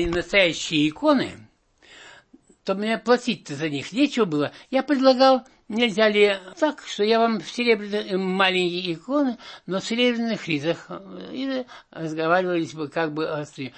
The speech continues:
с удовольствием мне меняли иконы,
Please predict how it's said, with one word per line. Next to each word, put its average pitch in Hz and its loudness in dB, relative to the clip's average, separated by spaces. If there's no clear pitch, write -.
с - -12
удовольствием 269 2
мне 247 2
меняли 160 0
иконы, 151 -2